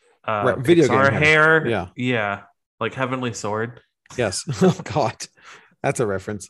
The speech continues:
Speaker 2: Okay.
Speaker 1: She's got Heavenly Sword hair. Um,
Speaker 2: Gross.
Speaker 1: I'm
Speaker 2: Uh-huh.
Speaker 1: sure after, like, five minutes with her, I'll be used to it in the show and it won't bother me,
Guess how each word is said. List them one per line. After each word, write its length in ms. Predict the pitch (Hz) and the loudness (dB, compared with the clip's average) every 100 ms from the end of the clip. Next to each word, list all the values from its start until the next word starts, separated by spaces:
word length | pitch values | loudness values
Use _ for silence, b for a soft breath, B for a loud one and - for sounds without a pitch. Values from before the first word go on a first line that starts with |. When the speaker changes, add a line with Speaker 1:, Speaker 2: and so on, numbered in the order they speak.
| - | -10
Speaker 2:
Okay. 300 | 113 107 98 | -6 -4 -4
Speaker 1:
She's 80 | 135 | -2
got 180 | 156 | -4
Heavenly 360 | 147 147 151 147 | -2 -6 -4 -6
Sword 320 | - 101 107 | -6 -6 -6
hair. 560 | 113 127 127 127 123 123 - | -4 -4 -4 -6 -10 -18 -12
Um, 460 | 104 104 101 98 - | -8 -6 -8 -12 -12
Speaker 2:
Gross. 400 | - 95 95 - _ _ _ _ _ _ _ _ _ _ _ _ _ _ _ _ 135 | -6 -6 -6 -14 _ _ _ _ _ _ _ _ _ _ _ _ _ _ _ _ 0
Speaker 1:
I'm 120 | 156 | 2
Speaker 2:
Uh-huh. 60 | |
Speaker 1:
sure 460 | - - 139 160 165 | 0 2 4 4 4
after, 400 | 120 135 135 143 | 4 2 2 2
like, 200 | 127 107 | 2 2
five 400 | - 113 110 110 | -2 0 2 2
minutes 340 | 104 110 107 | -2 -4 -4
with 140 | 113 110 | -6 -6
her, 180 | 117 101 | -4 -4
I'll 80 | |
be 140 | 104 101 | -4 -6
used 240 | 98 98 | -8 -8
to 80 | 110 | -6
it 60 | 104 | -6
in 80 | |
the 60 | 101 | -6
show 200 | - 101 | -8 -6
and 100 | 101 | -6
it 60 | 95 | -6
won't 180 | 95 | -6
bother 280 | 92 90 101 | -6 -6 -4
me, 260 | 101 107 104 | -6 -8 -10